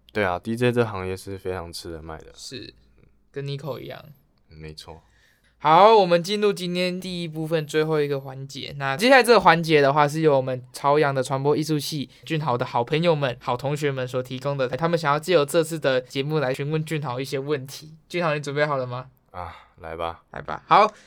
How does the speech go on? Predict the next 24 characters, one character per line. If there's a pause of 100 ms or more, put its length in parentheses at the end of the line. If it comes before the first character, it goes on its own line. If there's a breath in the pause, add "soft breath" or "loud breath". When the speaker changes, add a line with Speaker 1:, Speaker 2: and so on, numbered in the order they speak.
(140 soft breath)
Speaker 2:
首
先
第
一
个
问
题
是， (520 soft breath)
有
人
问 (360)
你
对
传
播
系
的
会
长
有
什
么
意
见？